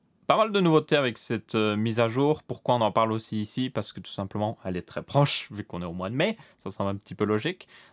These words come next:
Donc cette version, c'est la version mille neuf cent trois, aussi plus communément appelée dix-neuf H un. Pour, à mon avis, H un, c'est parce que c'est la première update de l'année, justement. Peut-être qu'il y aura une dix-neuf H deux, on verra bien. Euh,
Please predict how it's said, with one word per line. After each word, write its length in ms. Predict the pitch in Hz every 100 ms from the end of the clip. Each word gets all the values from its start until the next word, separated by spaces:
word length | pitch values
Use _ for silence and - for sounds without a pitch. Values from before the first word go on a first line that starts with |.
| -
Donc 140 | 113
cette 160 | 151 143
version, 320 | 147 - 165
c'est 120 | -
la 60 | 113
version 460 | 117 - 123 120 - _ _
mille 300 | 107 143 160
neuf 140 | 147
cent 260 | - 131 120
trois, 420 | - 147 160 165 -
aussi 400 | 120 - 120 110
plus 280 | - 131
communément 520 | 127 123 117 117 110 107
appelée 300 | 101 113 107
dix-neuf 520 | 107 110 113 110 - -
H 360 | 104 - - - -
un. 300 | 113 131 170 _ _ _ _ _ _ _
Pour, 160 | 113 104
à 60 | 104
mon 100 | 104
avis, 540 | 104 104 113 107 98 -
H 440 | 107 110 - - - -
un, 240 | 113 110
c'est 180 | - -
parce 180 | 104 -
que 60 |
c'est 140 | - 92
la 40 |
première 480 | - 98 101 98 - -
update 580 | 95 92 101 95 - -
de 140 | -
l'année, 340 | 98 95 107 120
justement. 380 | - - 101 113
Peut-être 200 | 110 -
qu'il 140 | - 90
y 40 |
aura 120 | 90
une 80 | 95
dix-neuf 380 | 95 107 107 -
H 260 | 104 107 107
deux, 260 | 104 139 -
on 100 | 101
verra 280 | - 87 90
bien. 240 | 110 - - - - - _ _ -
Euh, 240 | 113 113